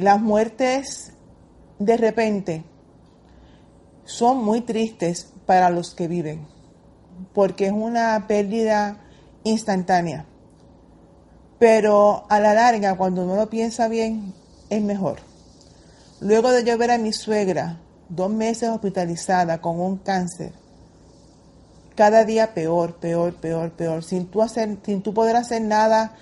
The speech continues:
los doctores no poder hacer nada, viendo cómo se iba consumiendo y su cuerpo se iba deteriorando, yo le doy gracias a Dios porque papi y mami murieron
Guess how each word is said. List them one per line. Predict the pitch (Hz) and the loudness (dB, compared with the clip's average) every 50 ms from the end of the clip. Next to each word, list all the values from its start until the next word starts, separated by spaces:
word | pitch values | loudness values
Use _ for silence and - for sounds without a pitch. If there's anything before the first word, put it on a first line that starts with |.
| - - - - | -20 -20 -12 -4
los | - 202 214 | 0 2 2
doctores | 202 202 - 202 202 | 2 2 2 0 0
no | 202 208 202 | 0 0 0
poder | 214 220 214 | 2 2 2
hacer | 214 214 - - 220 208 | 2 2 0 -2 -4 -4
nada, | 202 196 196 196 202 202 202 196 | -2 -2 0 0 2 2 2 0
viendo | 180 175 190 202 208 208 226 226 | 0 -2 -4 -2 -2 -2 -4 -2
cómo | 220 208 208 220 | -2 -2 -4 -4
se | 214 - 214 | -4 -4 -4
iba | 208 214 214 | -2 -2 -2
consumiendo | - 220 214 208 - 214 208 208 208 208 196 190 175 156 160 170 180 - | -2 -2 -4 -4 -4 -4 -4 -2 -2 -2 -2 -4 -4 -6 -8 -10 -10 -8
y | 180 180 | -8 -6
su | - 190 180 | -4 -4 -4
cuerpo | - 170 170 175 - 214 | -4 -4 -6 -4 -6 -6
se | 208 - 220 | -6 -4 -4
iba | 202 208 | 0 0
deteriorando, | 214 214 190 202 202 190 208 208 202 196 185 175 160 - 139 156 151 - - - - - - - - _ _ - | 0 0 0 -2 -2 -2 -2 -2 0 -2 -2 -2 -4 -8 -10 -12 -14 -18 -20 -20 -20 -20 -20 -20 -20 _ _ -6
yo | 175 196 | -2 -2
le | 185 196 202 | 0 0 0
doy | 196 208 | 0 0
gracias | 208 208 208 - 233 220 220 | 0 0 0 0 0 0 0
a | 214 | 0
Dios | 202 208 214 | 0 -2 -2
porque | 208 - 185 175 - 165 | -4 -6 -8 -6 -8 -6
papi | - 170 165 170 196 | -4 -4 -4 -2 -4
y | 196 | -4
mami | 202 190 196 185 170 170 | -2 -2 -2 -4 -4 -4
murieron | 170 160 160 165 175 180 180 170 160 160 160 | -6 -6 -4 -4 -2 -2 -2 -2 -4 -8 -10